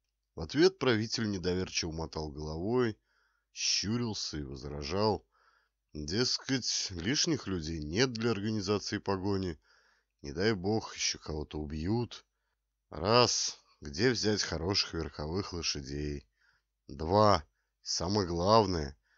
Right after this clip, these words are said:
если погоня не настигнет конокрадов, то действительно русские превратятся в посмешище округи. "Не волнуйтесь, ваше благородие, людей я соберу.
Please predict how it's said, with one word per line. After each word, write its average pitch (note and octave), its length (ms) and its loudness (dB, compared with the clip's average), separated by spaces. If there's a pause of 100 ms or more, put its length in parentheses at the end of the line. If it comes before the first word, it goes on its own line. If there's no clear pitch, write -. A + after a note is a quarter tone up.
(360)
если G#2+ 380 0
погоня G2+ 520 2
не G2+ 180 0
настигнет G#2 600 -4
конокрадов, F#2 760 -2
то D#2+ 140 -6
действительно B2+ 760 0
русские A#2+ 360 -4
превратятся F#2 720 -2
в - 100 -20
посмешище E2+ 840 -2
округи. D2 500 -10 (800)
"Не C#2+ 180 -8
волнуйтесь, E2+ 920 -4
ваше F2+ 400 0
благородие, E2+ 800 -4 (600)
людей F2+ 520 4
я F#2 100 4
соберу. F2+ 760 0